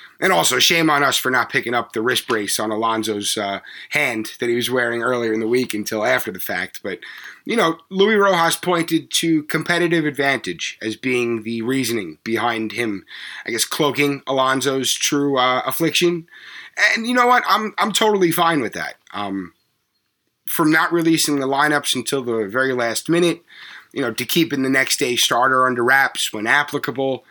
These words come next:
You know, Luis Rojas is really, he hasn't played around when it comes to protecting his team's internal ma-, internal matters. And you can even go back to the,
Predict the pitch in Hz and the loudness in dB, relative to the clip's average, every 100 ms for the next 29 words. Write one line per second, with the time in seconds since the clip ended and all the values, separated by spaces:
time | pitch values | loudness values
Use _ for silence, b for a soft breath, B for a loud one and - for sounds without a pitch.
0 | B B B B - - 220 262 262 233 | B B B B -10 -6 -2 2 2 4
1 | 220 190 180 - 165 156 190 175 180 180 | 4 4 2 2 0 2 2 4 2 2
2 | 185 180 185 175 185 156 160 151 113 117 | 2 2 0 2 2 2 2 2 0 -4
3 | 107 131 120 - 117 120 113 123 - 120 | -4 -4 -4 -4 -6 -4 -2 -2 -2 -4
4 | 123 117 - 123 110 120 117 123 123 120 | -2 -2 -2 -2 -2 -4 -2 -2 -2 -2
5 | 120 113 113 143 123 127 127 139 127 - | -4 -4 0 0 0 0 2 0 0 -6
6 | B B B 117 123 117 131 117 123 123 | B B B -6 -6 -2 -2 -2 -2 -2
7 | 117 123 120 - 127 120 113 | 0 0 0 -2 -4 -2 -4